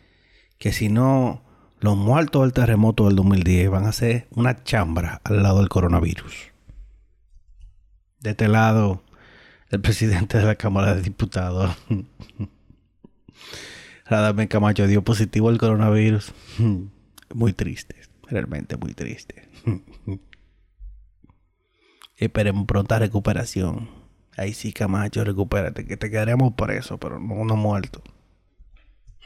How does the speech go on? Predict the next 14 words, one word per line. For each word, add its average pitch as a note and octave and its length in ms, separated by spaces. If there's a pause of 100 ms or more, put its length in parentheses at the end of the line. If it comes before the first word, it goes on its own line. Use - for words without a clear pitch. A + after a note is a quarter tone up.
(420)
Y C3 80
es A#2+ 80
que C3+ 100
de, C3 220 (960)
necesitamos A#2+ 580
más B2 140
control B2 400
de B2 120
este G2+ 140
lado. F2 300 (1040)
Eso E3 340
es G3 80
un F#3 60
diputado A#2+ 720